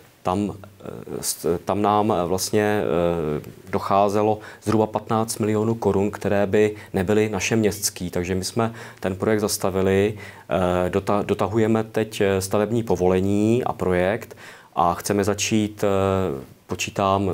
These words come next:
na začátku dubna. Eh, i z-, i za cenu toho, že bude částečně ohrožena i sezona tenistů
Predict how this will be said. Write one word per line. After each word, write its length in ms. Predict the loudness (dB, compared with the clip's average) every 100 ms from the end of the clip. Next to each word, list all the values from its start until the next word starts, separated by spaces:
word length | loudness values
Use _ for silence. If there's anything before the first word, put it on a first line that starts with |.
| -2
na 120 | -2
začátku 460 | 0 0 0 0 -2
dubna. 520 | -4 -2 0 0 -2 -10 -20 -20 -20 -20 _ -4
Eh, 480 | 0 2 2 -2 -2
i 100 | 0
z-, 160 | 0 2
i 60 | 2
za 100 | 2
cenu 300 | 2 2 2
toho, 280 | 2 2 2
že 120 | 2
bude 200 | 2 2
částečně 880 | 2 0 0 -4 0 0 2 2 0
ohrožena 720 | 0 2 2 4 4 4 2 -4 -20 -18 -2
i 540 | 2 4 6 4 2 -4 -10 -2
sezona 380 | 0 2 2
tenistů 600 | 2 0 -2 -2 -2 -4